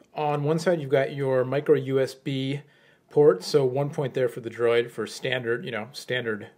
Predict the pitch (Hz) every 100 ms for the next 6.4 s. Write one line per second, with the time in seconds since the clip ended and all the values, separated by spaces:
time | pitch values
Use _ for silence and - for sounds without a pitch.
0 | _ _ 147 107 98 - - 120 127 120
1 | 117 - 127 117 117 107 104 - 120 113
2 | 104 113 117 113 113 113 - 101 117 110
3 | 117 117 110 117 - - - - - 156
4 | 160 156 165 156 147 156 156 156 - 151
5 | 151 147 135 139 123 120 180 190 185 185
6 | 196 180 175